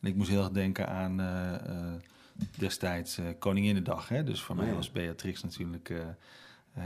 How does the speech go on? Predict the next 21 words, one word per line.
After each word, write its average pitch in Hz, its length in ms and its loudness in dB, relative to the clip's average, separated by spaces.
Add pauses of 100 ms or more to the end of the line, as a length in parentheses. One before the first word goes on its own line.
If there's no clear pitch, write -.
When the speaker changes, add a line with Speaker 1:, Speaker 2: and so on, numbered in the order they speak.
Speaker 1:
de 90 280 -6
koningin, 92 600 2
eh, 95 220 2
in 101 60 -2
die 95 140 -2
tijd. 98 320 0
En 95 100 0
dan, 95 380 2
dan 104 300 4
vierde 127 440 8
je 113 160 8
dat 104 340 4
met, 101 400 2
met 101 300 0
je, 92 200 0
met 92 200 0
je 101 100 0
buurt, 123 320 6
met 107 160 2
je 104 80 0
omgeving. 110 760 2